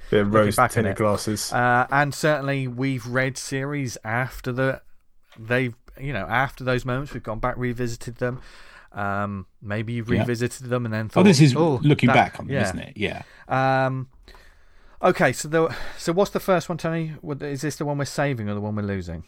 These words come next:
Speaker 3: One we're losing.
Speaker 1: Losing.
Speaker 2: Okay. For me, um, I'm picking one that out of all of them, I didn't read. I was,
Speaker 3: Okay.
Speaker 2: I was never really that interested in. Um, that's not to say that, you know,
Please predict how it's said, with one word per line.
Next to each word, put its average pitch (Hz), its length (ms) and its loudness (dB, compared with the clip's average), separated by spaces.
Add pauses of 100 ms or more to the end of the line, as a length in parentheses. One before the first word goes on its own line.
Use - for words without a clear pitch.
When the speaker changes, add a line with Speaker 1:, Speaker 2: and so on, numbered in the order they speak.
(260)
Speaker 3:
One 110 140 4
we're 101 120 6
losing. 78 400 2
Speaker 1:
Losing. 98 320 -2
Speaker 2:
Okay. 98 440 -6 (800)
For - 160 -4
me, 196 400 0 (680)
um, 131 680 -2
I'm 175 220 0
picking 175 380 -4
one 147 400 2 (260)
that 143 140 0
out 143 120 2
of 139 80 -2
all 170 180 4
of 117 80 -4
them, 117 300 -2 (1080)
I 147 100 -4
didn't 180 260 0
read. 180 480 0 (540)
I 113 180 -4
was, 107 140 0
Speaker 3:
Okay. 117 220 4 (140)
Speaker 2:
I 135 120 2
was 123 180 -2
never 165 240 -2
really 170 300 -2
that 156 220 0
interested 151 540 -6
in. 147 360 -4 (200)
Um, 113 540 -4
that's 135 240 0
not 160 140 -2
to 156 80 -6
say 139 280 -2
that, 123 280 -8 (140)
you 135 120 -8
know, 104 180 -4